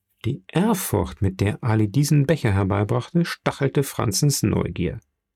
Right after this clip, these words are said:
Er hob den Deckel auf und sah eine Art von grünlichem Teig, der ihm aber völlig unbekannt war. Er setzte den Deckel wieder auf und wusste ebenso wenig wie zuvor, was der Becher enthielt.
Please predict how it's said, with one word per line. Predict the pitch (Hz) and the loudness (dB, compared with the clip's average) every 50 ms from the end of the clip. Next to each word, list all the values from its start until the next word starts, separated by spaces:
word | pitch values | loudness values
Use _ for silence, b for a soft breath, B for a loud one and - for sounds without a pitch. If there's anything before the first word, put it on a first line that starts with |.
| _ _ _ _ _ _ _ _ _ _ _ _ _ _ _ _ _ _ _ _ _ _ _ | _ _ _ _ _ _ _ _ _ _ _ _ _ _ _ _ _ _ _ _ _ _ _
Er | - 107 104 98 | 0 2 4 4
hob | 143 196 - | 2 2 2
den | - 135 110 95 | 2 2 2 2
Deckel | 104 107 - 143 151 | 2 0 2 2 2
auf | - 160 165 185 185 190 185 | 2 2 2 2 0 -2 -2
und | 175 165 151 175 - _ - | -2 0 0 -2 -2 _ -8
sah | - 107 98 104 107 113 127 | -4 0 2 2 2 2 0
eine | 139 - 147 120 120 - - _ | 0 0 2 2 0 0 -4 _
Art | - 104 117 151 143 | -4 -2 -2 -2 -2
von | - - 151 151 151 139 | 0 2 4 4 4 4
grünlichem | - 110 107 107 104 107 110 - - 117 113 - - | 2 2 4 4 4 4 2 2 2 0 0 0 -4
Teig, | - - - 185 175 139 110 - - _ _ _ _ _ _ _ _ _ _ _ _ _ _ - | -6 0 2 4 4 4 2 -2 -10 _ _ _ _ _ _ _ _ _ _ _ _ _ _ -4
der | - 101 | -2 0
ihm | 101 101 - 175 | 0 0 0 0
aber | 160 104 87 95 95 | 0 0 -2 -2 -2
völlig | - - - 139 156 175 180 165 165 147 - - | -4 -2 0 2 4 4 4 4 2 0 0 0
unbekannt | - 139 123 110 101 - 107 110 101 | 2 2 2 2 2 2 2 2 2
war. | 113 117 117 123 117 - _ _ _ _ _ _ _ _ _ _ _ _ _ _ _ _ _ _ _ _ _ _ _ _ _ _ _ _ _ _ _ | 4 2 2 2 0 -4 _ _ _ _ _ _ _ _ _ _ _ _ _ _ _ _ _ _ _ _ _ _ _ _ _ _ _ _ _ _ _
Er | - 101 92 92 | 0 2 2 2
setzte | - 98 92 95 - - 110 | 2 0 -2 -2 -2 -2 0
den | 95 98 95 92 | 2 2 2 2
Deckel | 104 - 110 104 | 2 2 2 0
wieder | 98 101 107 110 - | 2 2 0 0 0
auf | 127 135 156 - - | 0 0 0 0 -2
und | 180 156 131 123 123 | -2 0 0 2 2
wusste | 131 135 - - 143 - - | 0 0 0 -2 -4 -4 -2
ebenso | - 113 104 104 104 95 110 113 104 | 0 2 2 2 2 4 2 4 4
wenig | 107 113 117 120 117 117 | 4 4 4 2 2 2
wie | 131 135 | 0 0
zuvor, | 135 - 151 - - - 185 180 175 | 2 0 0 0 2 2 4 4 4
was | 165 165 147 - | 4 2 2 2
der | 139 123 | 0 0
Becher | 107 117 107 - 127 123 | 2 0 0 0 0 2
enthielt. | 127 139 160 - - - 107 92 92 92 - | 4 2 2 2 2 2 2 2 0 -2 -6